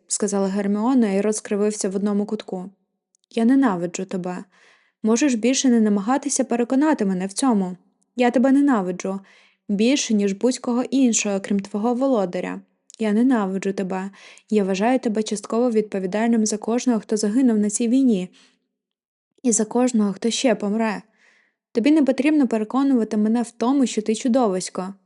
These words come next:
Я і так це знаю. Коли ти був поранений, я зцілювала тебе зовсім не через мою великодушність, а не бажання проклинати, коли важко поранений, було не сентиментальністю,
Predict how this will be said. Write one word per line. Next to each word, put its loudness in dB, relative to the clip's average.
Я 0
і 0
так -2
це -2
знаю. 0
Коли 6
ти 2
був 0
поранений, 2
я 0
зцілювала 0
тебе -2
зовсім 0
не 4
через 0
мою 4
великодушність, 0
а 4
не 6
бажання 2
проклинати, 0
коли 2
важко 0
поранений, 0
було 6
не 6
сентиментальністю, 2